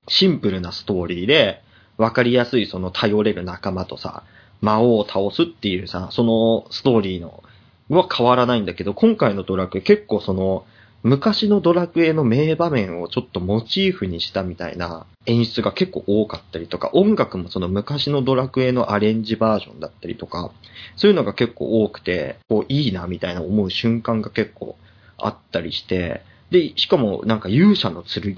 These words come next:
みたいの手に入れようとすると、勇者の剣を手に入れれば魔王を倒せると思いきや、勇者の剣手に入れる前に魔王を襲ってくるみたいな、このお約束と違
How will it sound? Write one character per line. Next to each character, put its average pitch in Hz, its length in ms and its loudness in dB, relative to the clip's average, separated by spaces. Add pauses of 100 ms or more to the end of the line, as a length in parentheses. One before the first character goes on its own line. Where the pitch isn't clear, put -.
み 101 80 0
た 87 100 -6
い 80 40 -8
の 82 60 -14
手 - 160 -2
に 104 100 2
入 87 80 -2
れ 82 80 -4
よ 87 140 -2
う 82 40 -4
と - 120 -20
す 85 80 -14
る 80 80 -12 (160)
と、 98 340 2 (300)
勇 202 200 6
者 180 140 2
の 135 80 0
剣 110 340 -2
を 107 60 0
手 135 140 -2
に 120 80 2
入 95 80 0
れ 95 60 0
れ 92 60 -2
ば 104 120 -8
魔 113 220 0
王 156 80 0
を 156 140 -2
倒 135 240 -2
せ 165 140 0
る 110 120 0
と 92 120 -4
思 92 160 -2
い 92 80 -4
き 98 120 -4
や、 85 240 -2 (280)
勇 233 240 4
者 185 160 -2
の 113 80 0
剣 120 300 0 (340)
手 220 140 4
に 165 100 4
入 110 80 4
れ 107 80 6
る 107 80 2
前 113 180 4
に 87 80 -6
魔 95 160 -2
王 135 300 0
を 101 60 -2
襲 123 120 0
っ - 40 -2
て - 180 -8
く 131 100 2
る 101 60 0
み 82 120 -8
た - 100 -10
い - 80 -12
な、 - 140 -14 (520)
こ - 100 -2
の - 180 2
お 117 100 2
約 208 280 2
束 190 200 0
と 165 120 2
違 - 260 -2